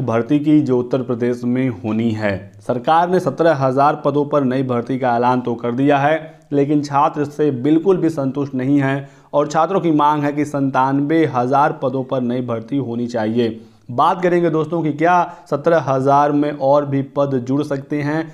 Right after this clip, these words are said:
कैसे जुड़ेंगे, हमें और आपको क्या करना है, साथ ही साथ इन पदों पर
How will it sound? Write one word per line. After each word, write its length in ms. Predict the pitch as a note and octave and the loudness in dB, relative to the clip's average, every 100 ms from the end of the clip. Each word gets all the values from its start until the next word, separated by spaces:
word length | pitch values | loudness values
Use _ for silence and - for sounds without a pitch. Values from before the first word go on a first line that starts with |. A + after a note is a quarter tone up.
| - - | -18 -2
कैसे 320 | B2+ E3+ E3 | 2 4 4
जुड़ेंगे, 480 | D3+ D3+ D3+ D3+ D#3 | 4 2 2 2 0
हमें 260 | C3 C3 C#3 | 0 -4 -2
और 120 | C3+ | 0
आपको 240 | B2+ C#3 | 0 -2
क्या 220 | - B2+ C#3+ | -2 0 2
करना 320 | D3 C3+ D3 | 0 0 -2
है, 180 | C#3+ C#3+ | -2 -4
साथ 280 | C#3 A#2 D3+ | -4 -4 -4
ही 80 | D3+ | -4
साथ 360 | C#3+ C#3 - | -2 -4 -4
इन 200 | D3+ D3+ | -4 -4
पदों 280 | C3 B2 D3 | -4 -2 -2
पर 360 | D3+ C#3 C3+ | 0 0 0